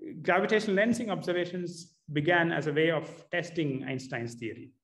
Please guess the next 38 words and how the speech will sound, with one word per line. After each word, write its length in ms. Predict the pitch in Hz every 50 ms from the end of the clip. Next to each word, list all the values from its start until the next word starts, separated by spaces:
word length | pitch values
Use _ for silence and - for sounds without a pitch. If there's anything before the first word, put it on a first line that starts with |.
| _ _ _ _ _ _ _ _ _ _ _ _ _ _ _ _ _ _
It, 240 | - - 165 160 147
in 140 | - - 147
fact, 280 | - 160 143 143 147 -
it 40 |
was 320 | 156 165 175 165 170 - -
the 260 | - 156 165 170 165 170
powerful 440 | 165 143 139 139 139 - 147 131 127 - - - -
first, 420 | - 160 151 - - - - - _ - 151
uh, 280 | 143 127 123 120 117
remarkable 460 | 117 135 139 143 139 139 139 123 127 117
test 280 | 127 156 147 151 -
of 80 | 139 120
Einstein's 420 | 113 110 107 - - - - -
theory. 400 | - - - - - 180 196 - - - - _ _ _ _
But 120 | - 202
eventually, 800 | - 208 226 262 269 254 262 254 226 214 190 170 165 151 - - - - _ _ _
once 200 | 165 165 160 165
we 80 | 190
understood 440 | 180 165 160 160 165 160 165 185 185
Einstein's 400 | 196 170 160 - 165 151 143 -
theory, 240 | - 139 135 135 139
it 140 | 139 135 131
became 360 | 139 - - 160 156 151 151
a 80 | 143 147
powerful 400 | - 151 147 151 147 147 147 135
probe 440 | - - - 160 160 151 147 151
for 120 | - 139 127
astrophysics 480 | 120 - - - 120 - 117 120 -
and 100 | 120 113
cosmology. 560 | - 117 - - - - - - - - - - _ _ _ _ _ _ _ _ _ _ _ _ _ _ _ _ _ _ _ _ -
And 240 | 151 151 156 160 156
the 100 | 156 165
story 380 | 160 165 - 208 214 226 226 214
of 140 | 202 -
gravitational 520 | - 165 160 160 160 165 160 151 160 160 147
waves 220 | 147 151 147 -
is 180 | - 139 - -
similar. 460 | 160 165 156 131 113 120 - - -